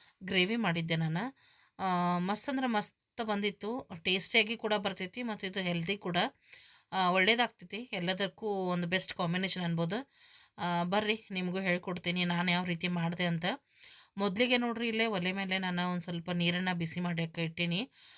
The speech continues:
ನೀರು ಬಿಸಿ ಆದಮೇಲೆ ಒಂದು ನೂರು ಗ್ರಾಮ್ ಅಷ್ಟು ಸೋಯಾ ಚಂಕ್ಸನ್ನು ನಾನು ಇಲ್ಲಿ ಹಾಕ್ಕೊಂಡಿದ್ದೀನಿ, ಮೀಡಿಯಮ್ ಸೈಜನ್ನು ಸೋಯಾ ಚಂಕ್ಸ್.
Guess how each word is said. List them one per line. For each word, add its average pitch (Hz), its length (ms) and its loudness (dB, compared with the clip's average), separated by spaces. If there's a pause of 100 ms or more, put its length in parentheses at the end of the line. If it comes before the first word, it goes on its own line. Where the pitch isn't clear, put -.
(240)
ನೀರು 220 220 4
ಬಿಸಿ 196 280 -2
ಆದಮೇಲೆ 196 440 2
ಒಂದು 214 280 -2
ನೂರು 208 360 -2
ಗ್ರಾಮ್ 202 240 -2
ಅಷ್ಟು 185 260 -6
ಸೋಯಾ 180 360 0
ಚಂಕ್ಸನ್ನು 170 500 -4
ನಾನು 165 180 0
ಇಲ್ಲಿ 165 180 -2 (480)
ಹಾಕ್ಕೊಂಡಿದ್ದೀನಿ, 170 640 0
ಮೀಡಿಯಮ್ 185 380 0
ಸೈಜನ್ನು 175 400 0
ಸೋಯಾ 165 280 -2
ಚಂಕ್ಸ್. 165 360 -4